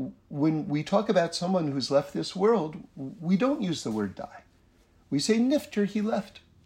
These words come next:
He left. She left." In other words, it's on to life outside the body. And we remain us. Okay. So, so having said that, this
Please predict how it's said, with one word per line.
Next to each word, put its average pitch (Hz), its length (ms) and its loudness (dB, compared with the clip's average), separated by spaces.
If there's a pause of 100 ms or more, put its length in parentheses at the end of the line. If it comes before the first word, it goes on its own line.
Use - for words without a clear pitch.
(120)
He - 100 -6
left. 208 440 -2 (360)
She - 240 0
left." 202 400 4 (800)
In 151 140 4
other 190 160 6
words, 160 320 -4 (720)
it's 175 160 2
on 180 320 4
to 175 120 -4
life 151 380 4
outside 127 400 -4
the 101 80 -6
body. - 240 -14 (960)
And 131 220 2
we 139 120 4
remain 120 500 2
us. - 360 -14 (800)
Okay. - 280 -6 (760)
So, 120 460 2 (260)
so 120 280 -2
having 143 340 0
said 190 360 4
that, 104 300 -2 (220)
this - 380 -2